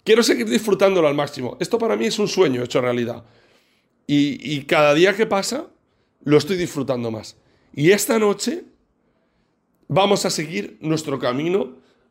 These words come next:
hacia la final del día dieciocho de diciembre en el Lusail. Ahí va a estar la Luis Enriqueta. Eso sí,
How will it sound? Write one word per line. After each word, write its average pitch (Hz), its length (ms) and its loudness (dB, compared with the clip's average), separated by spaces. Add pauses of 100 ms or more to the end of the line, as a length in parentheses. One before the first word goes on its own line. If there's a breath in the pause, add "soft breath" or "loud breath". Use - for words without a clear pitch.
hacia 170 300 2
la 156 100 6
final 156 360 0
del 135 140 0
día 147 160 2
dieciocho 139 760 -2 (540)
de 160 120 -4
diciembre 127 640 -2 (480)
en 135 100 2
el 123 100 4
Lusail. 117 440 -2 (1160)
Ahí 202 200 4
va 262 80 4
a - 20 4
estar 160 240 0
la 135 80 -2
Luis 127 220 -6
Enriqueta. - 500 -12 (160)
Eso 160 180 0
sí, - 320 -6